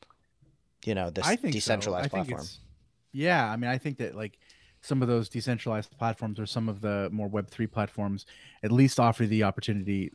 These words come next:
Speaker 2: uh, depending on where you're at, uh, to own a little bit more of that. Uh, ownership seems to be one of the pillars, but I guess I would get in bed with the pillars of Web three. You know, and I'm not saying, like, necessarily here's one platform or another strategy to use, but I would, I would look at the,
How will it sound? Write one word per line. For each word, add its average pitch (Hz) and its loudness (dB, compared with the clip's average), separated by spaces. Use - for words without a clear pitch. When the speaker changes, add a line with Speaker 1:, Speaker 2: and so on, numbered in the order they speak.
Speaker 2:
uh, 101 0
depending 120 8
on 104 4
where 107 6
you're 107 6
at, 104 2
uh, 101 0
to - -2
own 110 2
a 110 2
little 117 2
bit 117 0
more 120 2
of 120 0
that. 113 4
Uh, 104 4
ownership 120 4
seems 113 0
to 107 -8
be 110 4
one 107 4
of 101 2
the 101 -2
pillars, 127 4
but 165 4
I 165 4
guess 233 6
I 254 10
would 156 10
get 135 10
in 117 8
bed 113 6
with 107 2
the 101 -4
pillars 98 -2
of 101 2
Web 101 4
three. 92 -4
You 107 -4
know, 107 0
and 120 2
I'm 127 6
not 156 8
saying, 123 4
like, 104 0
necessarily 107 2
here's 131 10
one 113 4
platform 110 4
or 107 4
another 104 4
strategy 101 0
to 101 0
use, 95 -2
but 110 0
I 110 6
would, 117 4
I 117 4
would 117 4
look 139 4
at - -2
the, 110 2